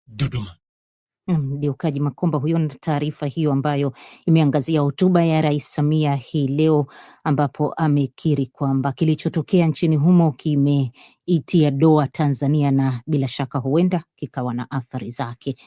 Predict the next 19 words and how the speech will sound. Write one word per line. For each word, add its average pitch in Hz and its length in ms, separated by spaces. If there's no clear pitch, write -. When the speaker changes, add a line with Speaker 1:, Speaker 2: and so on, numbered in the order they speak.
Speaker 2:
kwa 147 120
nchi 131 220
hiyo. 123 280
Tuelekee 220 420
sasa 208 680
katika 185 320
kuitazama 160 640
ziara 156 440
ya 143 180
mwanamfalme 143 680
Mohammed 135 440
bin 131 300
Salman 139 560
wa 127 100
Saudi 135 320
Arabia. 156 360
Mtawala 170 440
huyo 175 260
mkuu 170 480